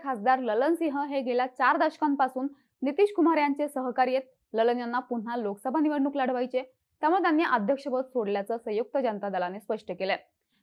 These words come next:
पण हे झालं लोकांना सांगायचं कारण. पडद्यामागे नितीश कुमारांनी ललन सिंह यांच्यावर अविश्वास दाखवल्याची चर्चा आहे. याचं महत्त्वाचं कारण म्हणजे पक्षफुटीची भीती.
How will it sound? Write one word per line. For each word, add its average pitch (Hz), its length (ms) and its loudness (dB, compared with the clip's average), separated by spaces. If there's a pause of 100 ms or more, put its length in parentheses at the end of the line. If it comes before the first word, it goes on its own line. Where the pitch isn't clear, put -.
(100)
पण 311 140 6
हे 349 140 6
झालं 302 240 2
लोकांना 277 400 2
सांगायचं 269 380 -2
कारण. 247 260 0 (520)
पडद्यामागे 311 600 4
नितीश 247 320 -2
कुमारांनी 226 480 -2
ललन 240 280 0
सिंह 254 280 -4
यांच्यावर 214 460 -2
अविश्वास 233 460 -2
दाखवल्याची 196 480 -4
चर्चा 180 280 -4
आहे. - 640 -12
याचं 208 240 -2
महत्त्वाचं 247 520 0
कारण 269 260 4
म्हणजे 240 320 0
पक्षफुटीची 233 720 -4
भीती. 185 320 -8